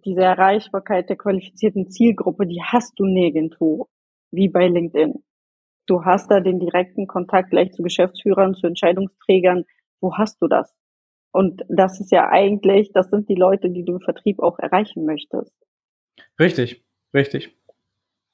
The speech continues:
Speaker 2: Also ich kann in den Sales Navigator gehen zum Beispiel und Unternehmensberater.
Speaker 1: Genau.
Speaker 2: Äh, ab fünfzig Mitarbeitern, weil alles andere interessiert mich zum Beispiel gar nicht, weil ich dann unterstelle, dass das Budget eh nicht ausreicht.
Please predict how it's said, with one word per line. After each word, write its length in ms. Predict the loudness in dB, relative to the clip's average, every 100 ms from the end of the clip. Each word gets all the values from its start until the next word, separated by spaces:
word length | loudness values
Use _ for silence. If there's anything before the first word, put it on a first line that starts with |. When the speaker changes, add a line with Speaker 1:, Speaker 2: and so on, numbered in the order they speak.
| _
Speaker 2:
Also 300 | -2 -2 -2 -8
ich 180 | -10 -2
kann 180 | 0 2
in 80 |
den 100 | 0
Sales 260 | 2 0 0
Navigator 360 | 0 0 -2 -2
gehen 240 | -2 -2
zum 160 | -6 -4
Beispiel 380 | -4 -2 -2
und 340 | -2 -6 -10 -18 _ -20 -20
Unternehmensberater. 1080 | -14 -6 -2 -2 -2 -2 0 0 0 -4 -4 -10 _
Speaker 1:
Genau. 400 | 0 2 0 -4 -12 -20
Speaker 2:
Äh, 100 | -18 -18 -20 -20 _ _ _ _ _ -8
ab 180 | -8
fünfzig 340 | -4 -4 -4 -4
Mitarbeitern, 880 | 0 2 4 2 2 2 2 -2 -8 _ _
weil 160 | -2
alles 240 | 2 0 0
andere 200 | -2 -2
interessiert 300 | -6 -4 -4
mich 100 | -4
zum 140 | -2
Beispiel 240 | -2 -2 0
gar 140 | 0
nicht, 100 | 0
weil 100 | -2
ich 140 | -2
dann 160 | -2 -2
unterstelle, 380 | -2 -2 0 0
dass 200 | -2 -6
das 140 | -8
Budget 280 | -8 0 2
eh 80 | 2
nicht 180 | 0 0
ausreicht. 540 | 0 0 2 2 0